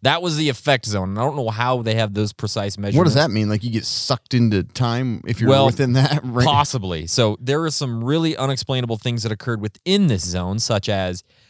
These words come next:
Speaker 1: the formation of crystals within animal tissue. So
Speaker 2: Oh,
Speaker 1: if there was
Speaker 2: weird.
Speaker 1: an animal within
Speaker 2: So
Speaker 1: that zone,
Speaker 2: gout would just
Speaker 1: <laughs> Yeah,
Speaker 2: form?
Speaker 1: like, yeah.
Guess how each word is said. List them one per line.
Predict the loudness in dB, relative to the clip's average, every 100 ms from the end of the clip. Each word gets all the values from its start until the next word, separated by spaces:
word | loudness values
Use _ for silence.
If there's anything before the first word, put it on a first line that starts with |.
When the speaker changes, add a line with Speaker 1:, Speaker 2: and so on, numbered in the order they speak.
| _ -12
Speaker 1:
the |
formation | -6 -2 -2 -2 -4 -6
of | -8
crystals | -4 -4 -2 -4 -4 -4
within | -4 -2 -2 -4
animal | -4 -4 -4 -6
tissue. | -8 -12 -10 -12 _ _ _ -16 0
So | 4
Speaker 2:
Oh, | 6
Speaker 1:
if |
there | 4
was | 4 2
Speaker 2:
weird. |
Speaker 1:
an | 2
animal | 4 4 2
within | 2 2
Speaker 2:
So | 4
Speaker 1:
that | 4
zone, | 4 4 4
Speaker 2:
gout | 0 _ _ _ 0 2
would | 4
just | 6 6
Speaker 1:
<laughs> |
Yeah, | 6 6
Speaker 2:
form? | 6
Speaker 1:
like, | 6 4
yeah. | 4 4 0